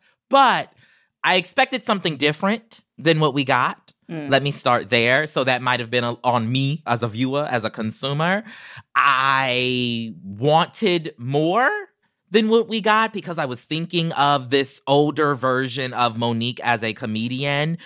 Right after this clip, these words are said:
Speaker 1: which we haven't seen much in public, right? Unle-, unless you were going to her stand-up shows across the country.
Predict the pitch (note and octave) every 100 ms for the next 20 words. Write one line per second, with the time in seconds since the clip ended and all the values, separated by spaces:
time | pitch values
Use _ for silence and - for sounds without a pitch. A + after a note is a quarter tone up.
0 | - - C3+ B2+ C3 B2 C3 B2 A#2 -
1 | - - C#3+ D3 E3 F#3+ A3 B3 _ -
2 | D#3+ F#3+ G#3 - - G3+ F#3+ G3+ - G3+
3 | G#3+ - - - D3 F#3 G3 E3+ D#3 D3+
4 | C#3+ D3+ D#3+ C3+ A#2+ B2 C3 C3+ C#3 D3+
5 | C3+ C3 C#3 - C3+ - C3+ C3 D3 C#3
6 | - E3 E3 E3 D3+ D3+ E3+ E3 - D#3
7 | F3 E3+ F#3 F#3+ F#3+